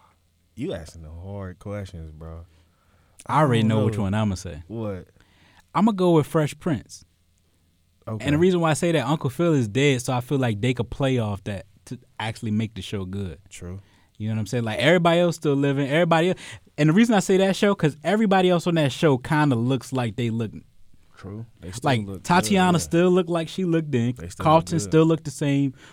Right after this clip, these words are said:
Speaker 2: Will still look the same. The only one that fell off for real was Hillary. The mom,
Speaker 1: Yeah.
Speaker 2: the mom straight. Um, the butler straight.
Speaker 1: Damn.
Speaker 2: Like, everybody still look like themselves from the
Speaker 1: True.
Speaker 2: show.
Speaker 1: Bro, I don't know what I bring back, bro. It probably had to be, um, I don't know.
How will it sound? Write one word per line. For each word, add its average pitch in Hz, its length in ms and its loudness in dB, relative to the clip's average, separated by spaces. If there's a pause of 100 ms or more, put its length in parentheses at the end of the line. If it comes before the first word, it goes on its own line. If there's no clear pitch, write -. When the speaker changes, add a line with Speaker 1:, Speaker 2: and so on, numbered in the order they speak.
(120)
Speaker 2:
Will 131 260 4
still 131 220 -4
look 131 220 -4
the 127 80 -6
same. 135 240 -2
The 127 60 -4
only 160 180 0
one 156 160 2
that 147 120 0
fell 143 240 -4
off 147 200 0
for - 100 -10
real 127 180 0
was 107 140 -6
Hillary. 120 500 -2 (680)
The 110 120 -4
mom, 151 520 2
Speaker 1:
Yeah. 76 60 -6
Speaker 2:
the 113 80 -4
mom 143 380 0
straight. 131 520 -4 (420)
Um, 110 500 -2
the 113 80 -2
butler 131 380 0
straight. 131 500 -4 (300)
Speaker 1:
Damn. 98 340 -14
Speaker 2:
Like, 127 140 -8
everybody 165 460 2
still 147 320 0
look 147 200 0
like 123 280 -4
themselves 123 500 0
from 113 120 -8
the 101 60 -6
Speaker 1:
True. 92 80 -10
Speaker 2:
show. 104 280 -6 (140)
Speaker 1:
Bro, 104 220 -12
I 131 40 -10
don't 185 180 -8
know 110 100 -6
what 131 160 -8
I 120 120 -6
bring 101 220 -10
back, 87 200 -10
bro. 90 220 -10
It 117 60 -10
probably 135 260 -6
had 117 180 -8
to 104 80 -12
be, 107 260 -10
um, 92 360 -12 (600)
I - 80 -14
don't 117 160 -6
know. 95 200 -4